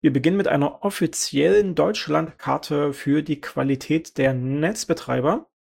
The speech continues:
Die Karte ist von der Bundesnetzagentur und dementsprechend offiziell. Wir schauen gleich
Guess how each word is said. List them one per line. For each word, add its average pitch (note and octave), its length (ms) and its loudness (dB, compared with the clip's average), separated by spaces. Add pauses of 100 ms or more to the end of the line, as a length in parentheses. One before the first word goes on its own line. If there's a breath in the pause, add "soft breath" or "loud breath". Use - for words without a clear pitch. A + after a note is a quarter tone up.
(140)
Die C#3 120 -2
Karte - 260 -2
ist - 180 -4
von C#3 160 0
der C3 100 2
Bundesnetzagentur F3+ 1120 0
und C#3 180 -4
dementsprechend C#3+ 640 0
offiziell. D3+ 640 2 (360 loud breath)
Wir C#3+ 100 4
schauen C#3 260 4
gleich B2+ 480 -2